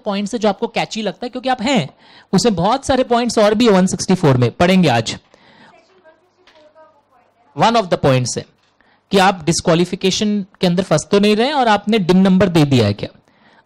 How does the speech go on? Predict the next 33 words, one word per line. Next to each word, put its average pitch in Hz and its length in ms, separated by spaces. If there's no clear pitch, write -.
अब 208 140
interesting 254 500
चीज 277 180
यहां 240 140
पर 240 100
क्या 226 180
लिखा 202 200
है, 196 60
इधर 190 120
देखो, 147 340
जिसको 208 300
appoint 269 440
किया 262 220
जाएगा 240 440
वो 208 360
अपना 233 200
एक - 120
consent 247 520
देगा, 220 280
"मैं 226 180
ready 208 240
हूं 254 180
director 214 380
के 233 120
रूप 220 200
में 208 200
act 180 140
करने 165 280
के 165 100
लिए।" 147 260
डीआईआर 247 540
टू 294 380
में 185 280